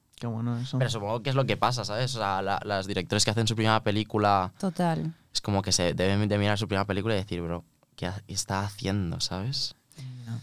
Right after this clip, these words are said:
Speaker 3: Bueno, no creo. Yo creo que
Speaker 1: Hombre,
Speaker 3: que
Speaker 1: para
Speaker 3: todo
Speaker 1: una
Speaker 3: tiene
Speaker 1: película justo, ¿no? A lo mejor. <laughs>
Speaker 3: No, bueno, pero que todo tiene su,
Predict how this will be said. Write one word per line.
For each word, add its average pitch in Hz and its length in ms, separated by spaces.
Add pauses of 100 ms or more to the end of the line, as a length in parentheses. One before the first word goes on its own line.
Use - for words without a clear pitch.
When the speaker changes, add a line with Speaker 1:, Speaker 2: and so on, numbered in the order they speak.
Speaker 3:
Bueno, 254 360
no 381 180
creo. 180 460
Yo 202 160
creo 330 160
que 233 340 (240)
Speaker 1:
Hombre, 139 220
Speaker 3:
que - 60
Speaker 1:
para 113 120
Speaker 3:
todo 135 60
Speaker 1:
una 147 100
Speaker 3:
tiene 147 140
Speaker 1:
película 151 400
justo, 151 420
¿no? 143 220
A 156 40
lo 135 120
mejor. 131 340
<laughs> - 240
Speaker 3:
No, 247 300
bueno, 233 260
pero 196 160
que 190 100
todo 196 280
tiene 214 340
su, 156 500